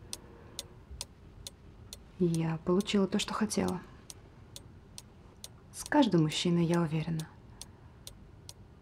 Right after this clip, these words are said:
Кроме него. Я даже рассказала ему об этих встречах.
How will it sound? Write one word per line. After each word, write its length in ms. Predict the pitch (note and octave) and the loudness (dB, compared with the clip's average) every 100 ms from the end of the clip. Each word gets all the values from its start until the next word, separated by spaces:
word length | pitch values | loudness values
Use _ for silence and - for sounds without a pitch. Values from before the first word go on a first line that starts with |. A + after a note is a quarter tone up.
| - - - - | -20 -20 -14 -4
Кроме 260 | F#3 E3 | 0 2
него. 360 | D#3+ D#3 E3 D#3 - - - - - - - - - - - - - - - - - - - - - - - - - - - - - - - - - - - - | 4 2 0 -4 -10 -20 -20 -18 -18 -18 -20 -20 -18 -18 -20 -20 -20 -18 -20 -20 -18 -18 -20 -20 -20 -20 -18 -20 -20 -18 -18 -20 -20 -20 -20 -20 -20 -20 -14 -6
Я 340 | F3 F3 F3 | 2 4 4
даже 220 | F3+ E3+ | 4 2
рассказала 500 | F#3 - G3 G#3 G3+ | 0 2 6 8 8
ему 200 | E3 D#3 | 6 2
об 120 | D#3 | -2
этих 180 | D#3+ - | -4 -6
встречах. 560 | - - F3 - - | -6 -2 -2 -4 -10